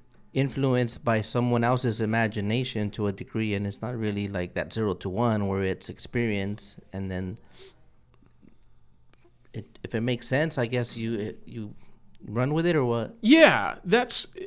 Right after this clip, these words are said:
Speaker 2: you know, my, my philosophy is, um, personal philosophy is to kinda always be learning. Like, I
Speaker 1: Mm.
Speaker 2: think that's why I've gone back to school so many times. It's exhausting to talk about, uh, school. I'm so glad to be finished the th-, <laughs> third time. Oh my God! But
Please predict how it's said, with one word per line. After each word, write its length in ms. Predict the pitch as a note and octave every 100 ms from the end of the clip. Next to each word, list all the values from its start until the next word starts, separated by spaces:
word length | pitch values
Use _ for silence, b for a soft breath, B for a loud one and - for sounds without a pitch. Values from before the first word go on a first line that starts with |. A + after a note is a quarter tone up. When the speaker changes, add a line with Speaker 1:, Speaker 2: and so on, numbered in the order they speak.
| -
Speaker 2:
you 120 | B3+
know, 160 | A3 G#3+
my, 460 | G#3+ C4 C4 A3+ - - - -
my 180 | G#3+
philosophy 840 | C4 A3 F#3 G#3+ G#3+ A3+ A#3+ A3+ E3
is, 240 | D3+ C#3+
um, 480 | D3+ C#3+ C#3+ C#3 C#3 - _ _ - - -
personal 360 | - G#3 D#3+ C#3+
philosophy 420 | D#3 C#3+ - D3
is 100 | C#3+
to 60 | -
kinda 200 | D3+ C#3+
always 480 | - C3 C3 C#3 C#3
be 160 | C3+
learning. 500 | C3 B2 B2 C3 D3 - -
Like, 120 | B2
I 20 |
Speaker 1:
Mm. 80 | B2+
Speaker 2:
think 140 | F3 E3+
that's 160 | B2
why 100 | B2+
I've 120 | B2
gone 140 | C3+ B2+
back 180 | B2+ -
to 80 |
school 340 | - - B2+ B2+
so 120 | -
many 160 | C3 C3+
times. 460 | - C#3+ C#3+ D3+ b b b b b b b
It's 80 | -
exhausting 540 | C3 B2+ B2+ B2 C3
to 60 | B2
talk 240 | C3+ C3+
about, 300 | C3 C3 B2+ - -
uh, 220 | C3 C3+ -
school. 400 | - - C3+ B2
I'm 140 | B2 -
so 320 | - - C3+
glad 160 | B2 B2
to 40 |
be 80 | C3
finished 400 | B2+ B2+ B2+ -
the 60 | -
th-, 100 | -
<laughs> 340 | - - -
third 360 | - - - C3+
time. 360 | - - C#3 -
Oh 80 | C3
my 80 | B2+
God! 380 | - B2 D3+
But 180 | C#3 -